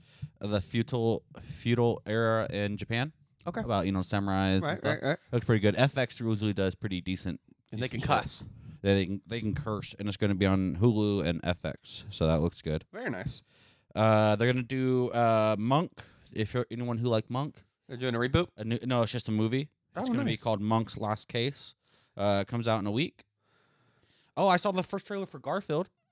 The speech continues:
Speaker 2: Yeah,
Speaker 1: I saw
Speaker 2: we
Speaker 1: the tra-, did we talk about that?
Speaker 2: Yeah.
Speaker 1: I know we talked about it. I don't know if we talked about the
Speaker 2: Last
Speaker 1: trailer.
Speaker 2: episode.
Speaker 1: Did we talk about the actual trailer, though?
Speaker 2: Mm-hmm.
Speaker 1: Oh, okay.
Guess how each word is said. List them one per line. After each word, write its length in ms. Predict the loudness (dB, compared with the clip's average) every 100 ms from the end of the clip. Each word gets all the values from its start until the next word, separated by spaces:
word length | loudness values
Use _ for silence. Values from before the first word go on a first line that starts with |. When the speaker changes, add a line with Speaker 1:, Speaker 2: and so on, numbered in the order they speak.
| -12
Speaker 2:
Yeah, 180 | -4 0
Speaker 1:
I 40 |
saw 80 | 2
Speaker 2:
we 40 | 0
Speaker 1:
the 40 |
tra-, 100 | -2
did 260 | -4 -2 0
we 60 |
talk 200 | 0 0
about 160 | 0 0
that? 200 | 0 -2 _
Speaker 2:
Yeah. 200 | -4 -4 -2 0
Speaker 1:
I 60 |
know 80 | 4
we 80 | 6
talked 200 | 4 6
about 100 | 4
it. 40 |
I 20 | 4
don't 80 | 2
know 80 |
if 80 | 0
we 60 | -2
talked 160 | -2 -4
about 120 | -4
the 80 | -2
Speaker 2:
Last 120 | 0
Speaker 1:
trailer. 200 | 0 -2
Speaker 2:
episode. 200 | -2 -4
Speaker 1:
Did 60 | -4
we 60 |
talk 80 | -2
about 140 | 0 2
the 60 |
actual 240 | 2 0 -4
trailer, 340 | 0 2 2
though? 140 | 2 -2
Speaker 2:
Mm-hmm. 100 | -4 -4 0
Speaker 1:
Oh, 80 | 0
okay. 220 | 0 -8